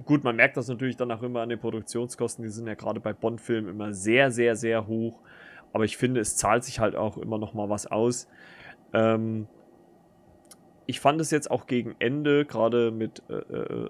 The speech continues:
äh, Skyfall, Spectre und auch jetzt, äh, Keine Zeit zu sterben, schön, dass man, ähm, mit mehreren Charakteren gearbeitet hat, also dass man Moneypenny dazugeholt hat, dass man einen neuen Q besetzt hat.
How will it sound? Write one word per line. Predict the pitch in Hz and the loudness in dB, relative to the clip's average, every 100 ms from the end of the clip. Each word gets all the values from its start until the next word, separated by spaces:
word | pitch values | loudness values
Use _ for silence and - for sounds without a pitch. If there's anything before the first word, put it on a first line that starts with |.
| - | -8
äh, | - - - - | -10 -10 -12 -12
Skyfall, | - - 113 120 120 113 | -8 2 4 4 2 2
Spectre | - 113 113 127 117 110 | 0 -2 0 0 0 -2
und | - 107 104 101 - | -6 -8 -10 -12 -10
auch | 107 104 | -8 -8
jetzt, | 117 - - | -10 -10 -10
äh, | 104 - 107 | -10 -8 -10
Keine | - 107 104 | -6 -6 -4
Zeit | 110 101 | -4 -4
zu | 110 | -6
sterben, | - 113 123 120 - - - - - - | 0 2 2 -2 -14 -20 -20 -20 -20 -10
schön, | - 123 123 123 117 | 4 8 8 6 4
dass | 113 - | 4 4
man, | 117 113 113 110 107 - | 0 0 0 -4 -8 -4
ähm, | 110 104 104 104 101 - _ - - _ _ _ - | -2 -2 -4 -8 -10 -12 _ -20 -20 _ _ _ -8
mit | 110 107 - - - - _ _ - _ - | -2 -2 -2 -16 -20 -20 _ _ -20 _ -12
mehreren | 117 117 123 120 110 | 2 6 6 2 -6
Charakteren | 113 104 - 151 156 143 | -6 -6 -2 0 0 -2
gearbeitet | 120 123 120 113 110 | -2 0 2 0 -2
hat, | 117 110 | -6 -6
also | 107 104 | -8 -8
dass | 107 107 | -10 -10
man | 104 104 | -10 -4
Moneypenny | 120 135 123 113 110 | -2 -2 -4 -6 -6
dazugeholt | 107 107 113 110 104 | -6 -6 -8 -6 -6
hat, | 107 - | -8 -10
dass | 107 - | -12 -12
man | - | -10
einen | 107 101 | -8 -6
neuen | 104 104 | -8 -8
Q | - 123 | -6 -4
besetzt | 120 120 113 107 | -2 -2 -2 -2
hat. | 110 | -4